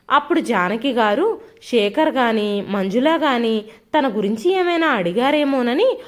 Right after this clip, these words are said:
ఆత్రంగా అడిగేవారు. కానీ కొడుకు, కోడలికి భారమై వదిలించుకున్న తల్లి గురించి ఇంక వాళ్ళెందుకు పట్టించుకుంటారు? కుసుమ మాత్రం అప్పుడప్పుడు తల్లిని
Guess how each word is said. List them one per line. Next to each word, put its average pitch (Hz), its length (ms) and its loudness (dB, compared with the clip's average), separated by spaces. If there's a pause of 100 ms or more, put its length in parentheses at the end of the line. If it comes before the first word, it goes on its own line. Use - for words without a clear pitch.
(180)
ఆత్రంగా 208 640 0
అడిగేవారు. 214 720 2 (480)
కానీ 247 440 0 (340)
కొడుకు, 214 720 0
కోడలికి 226 680 0 (280)
భారమై 202 580 2
వదిలించుకున్న 294 640 -2
తల్లి 196 320 -2
గురించి 220 580 0 (280)
ఇంక 370 200 0
వాళ్ళెందుకు 277 520 0
పట్టించుకుంటారు? 277 1120 -2 (580)
కుసుమ 254 380 0
మాత్రం 208 600 0 (120)
అప్పుడప్పుడు 220 580 0
తల్లిని 294 400 -2